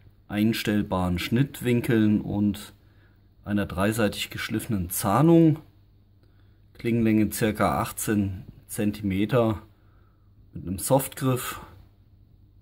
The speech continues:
Hier unten noch mal so ein paar <clears throat> visuelle Darstellungen. Und jetzt packe ich die Säge mal aus. So, die Säge hat natürlich hier noch einen Klingenschutz. Äh, den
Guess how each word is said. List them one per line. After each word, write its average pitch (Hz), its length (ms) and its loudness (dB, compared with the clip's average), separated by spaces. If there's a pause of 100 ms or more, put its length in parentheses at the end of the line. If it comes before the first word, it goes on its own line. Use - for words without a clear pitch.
(580)
Hier 95 160 -6
unten 98 300 -4
noch 95 160 -8
mal 107 140 -2
so 101 120 -4
ein 98 80 0
paar 95 340 -2 (360)
<clears throat> - 320 -20
visuelle 131 880 6
Darstellungen. 117 880 2 (680)
Und 156 120 0
jetzt - 240 0
packe - 180 -6
ich - 80 -10
die 127 140 -4
Säge 98 280 -2
mal 127 160 2
aus. - 380 -4 (2250)
So, 107 240 2
die 95 180 2
Säge 113 460 4
hat 113 140 -2
natürlich 104 420 4
hier 110 120 6
noch 104 180 4
einen 90 160 2
Klingenschutz. 156 960 2 (720)
Äh, 104 320 6
den 101 520 6